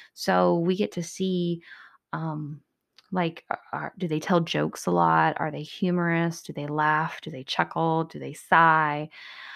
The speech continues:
Are they annoyed easily? Do they snap at people? Um,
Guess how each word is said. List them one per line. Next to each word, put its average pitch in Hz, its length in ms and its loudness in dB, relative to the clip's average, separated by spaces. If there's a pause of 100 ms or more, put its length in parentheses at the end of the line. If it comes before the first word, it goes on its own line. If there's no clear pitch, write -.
(200)
Are 147 100 -2
they 147 100 -8
annoyed 180 600 6
easily? 170 880 2
Do - 100 -14
they 156 100 -4
snap 170 480 2
at - 120 -2
people? 165 640 0 (380)
Um, 147 440 -6